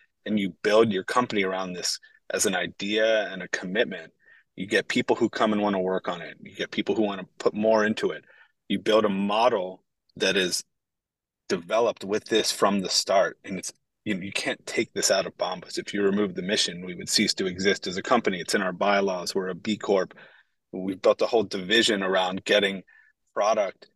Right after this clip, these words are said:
to shelters and organizations in all fifty states where we donate. Uh, it, it's intricately involved in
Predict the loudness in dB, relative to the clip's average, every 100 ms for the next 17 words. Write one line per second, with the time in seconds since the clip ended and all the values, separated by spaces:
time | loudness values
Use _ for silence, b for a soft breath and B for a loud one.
0 | _ 0 2 4 6 4 4 0 0 0
1 | 0 2 4 2 0 -4 -2 2 4 4
2 | 0 0 -2 2 2 2 0 -2 -2 -4
3 | 0 2 0 -4 -10 B B B B -10
4 | -10 -8 -8 -8 -6 -8 -10 _ _ _
5 | _ _ _ -4 -2 0 -2 -2 2 2
6 | 2 -6 _ _ _ -8 -6 0 2 2
7 | 0 -4 -6